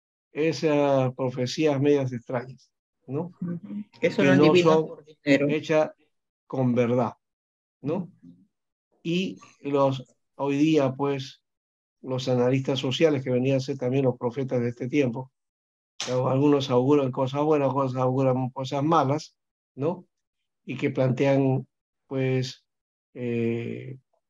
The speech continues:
Speaker 1: aquello que no es correcto, ¿no? Yo les decía por eso,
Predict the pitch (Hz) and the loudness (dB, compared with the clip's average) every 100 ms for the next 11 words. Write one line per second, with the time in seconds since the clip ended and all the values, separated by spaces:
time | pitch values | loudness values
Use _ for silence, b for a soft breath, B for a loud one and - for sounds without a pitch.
0 | _ _ _ 135 131 139 139 139 131 127 | _ _ _ -14 -2 2 4 2 2 4
1 | 131 131 131 127 120 - _ 139 202 185 | 4 2 2 2 2 -2 _ -8 -6 -2
2 | 135 135 127 139 127 131 135 131 117 110 | 0 0 0 0 0 2 0 0 -4 -6